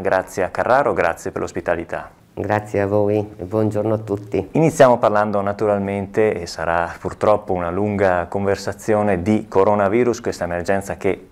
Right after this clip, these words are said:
Speaker 1: sembra nelle nostre teste magari essere giunta al termine. Vogliamo fare un bilancio, diciamo, di questo anno passato, eh, qui nel Bellunese.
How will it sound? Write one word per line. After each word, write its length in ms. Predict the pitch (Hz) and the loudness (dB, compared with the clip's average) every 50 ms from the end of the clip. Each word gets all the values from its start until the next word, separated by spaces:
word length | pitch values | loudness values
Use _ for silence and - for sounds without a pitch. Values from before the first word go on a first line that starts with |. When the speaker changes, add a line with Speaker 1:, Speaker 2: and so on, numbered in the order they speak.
| - - | -20 -14
Speaker 1:
sembra 720 | - - - - 151 147 123 104 87 80 78 78 76 - - - - - _ - | -10 -2 2 4 4 4 4 0 -2 -2 -4 -6 -6 -10 -12 -20 -20 -20 _ -14
nelle 180 | - 80 82 | -10 -6 -6
nostre 420 | 82 85 87 87 - - 90 82 - | -4 -4 -4 -4 -4 -6 -6 -4 2
teste 360 | - 104 101 95 - - 85 | 4 4 4 4 0 -6 -8
magari 320 | 82 90 101 101 95 87 - | -4 0 0 0 0 2 2
essere 340 | 113 120 - - 113 101 95 | 2 2 2 2 0 0 0
giunta 240 | 98 117 110 113 104 | 0 0 0 0 0
al 100 | 92 - | 0 2
termine. 420 | 117 117 117 120 117 113 110 110 | 4 4 4 4 0 -2 -4 -4
Vogliamo 280 | - 104 113 135 131 107 | -2 -2 0 0 0 0
fare 440 | - - 123 127 135 135 123 110 104 | 0 2 2 4 4 4 2 0 -2
un 540 | 92 - 117 120 117 113 113 113 107 104 98 | -2 -4 -4 -2 -2 -2 -2 0 0 0 -2
bilancio, 480 | 92 104 107 135 151 143 113 - - 90 | -2 0 0 0 0 0 -2 -6 -10 -10
diciamo, 280 | 85 80 - 90 87 | -10 -8 -10 -10 -8
di 60 | 85 | -8
questo 200 | 82 95 - - | -10 -10 -4 -2
anno 260 | 87 92 98 98 95 - - | -2 -2 -2 -4 -6 -6 -4
passato, 720 | 95 87 - - - 104 87 87 85 - - 92 90 - - - - - - - - - - | -4 -4 -4 -2 -2 0 0 0 0 -2 -2 -4 -4 -4 -8 -20 -20 -20 -20 -20 -20 -12 -4
eh, 260 | - 92 87 82 80 | -2 0 0 0 0
qui 200 | - 104 101 95 | 0 0 0 0
nel 140 | 92 92 87 | 0 -2 -2
Bellunese. 640 | 87 92 92 92 92 90 87 80 78 76 71 78 | 0 0 0 0 0 -4 -4 -6 -8 -12 -14 -16